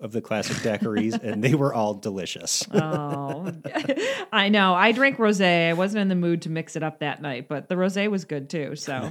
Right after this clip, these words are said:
Speaker 1: <laughs>
Speaker 2: there you go. Hey, uh, we also went to Transfix at Resorts World, the opening, which was an opening that, um, happened, like, it wasn't open to the public. It was the day before they were opening to the public. So, um, quick takeaways there. Huge space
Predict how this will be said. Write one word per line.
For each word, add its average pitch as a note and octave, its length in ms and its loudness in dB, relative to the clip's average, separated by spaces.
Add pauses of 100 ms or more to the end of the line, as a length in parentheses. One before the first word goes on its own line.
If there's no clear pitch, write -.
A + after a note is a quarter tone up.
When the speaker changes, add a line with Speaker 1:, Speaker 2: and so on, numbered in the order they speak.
Speaker 1:
<laughs> - 100 -12
Speaker 2:
there D#3+ 140 -6
you D#3 60 -6
go. C3+ 260 -8 (560)
Hey, C4 180 2
uh, A#3+ 140 2
we B3 120 2
also C4+ 240 -2
went D4 180 -4
to C#4+ 80 -4
Transfix G3+ 800 -4
at F#3 140 -2
Resorts F3 400 -2
World, D#3 340 -4
the F#3 120 -4
opening, G3 440 0
which F#3+ 200 -2
was G#3 220 0
an G3+ 100 -2
opening F4 340 -4
that, C4 240 0 (240)
um, F#3 420 0
happened, G3+ 440 -2
like, E3 360 -6 (200)
it G#3+ 120 -2
wasn't A3+ 260 4
open F#3+ 180 4
to F3+ 80 0
the D#3+ 100 -4
public. C#3 420 -4
It E3+ 100 -4
was F#3+ 160 -2
the F#3+ 100 2
day G3+ 240 4
before G3 420 2
they E3+ 140 0
were D3 120 -8
opening D3 360 -6
to D#3+ 100 -6
the D3+ 80 -6
public. C#3 400 -10
So, F#3+ 320 0 (340)
um, G3+ 320 2
quick F4+ 220 -4
takeaways C4+ 600 0
there. B3 560 0
Huge D#4+ 800 4
space A#3+ 600 -2